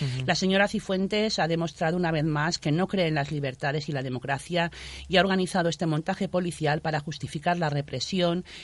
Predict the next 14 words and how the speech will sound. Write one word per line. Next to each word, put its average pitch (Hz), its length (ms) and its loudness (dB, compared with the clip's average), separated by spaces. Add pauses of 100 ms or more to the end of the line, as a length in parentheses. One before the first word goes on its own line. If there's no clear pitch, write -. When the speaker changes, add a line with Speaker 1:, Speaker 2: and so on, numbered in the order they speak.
(100)
Speaker 2:
e 175 60 0
intentando 170 560 2
convertir 143 600 -2
una 190 220 2
movilización 151 640 0
masiva 151 460 0
y 139 40 0
pacífica 160 680 -2
en 156 160 2
un 160 100 0
problema 143 440 0
de 139 120 -2
orden 123 320 -6
público. 110 520 -10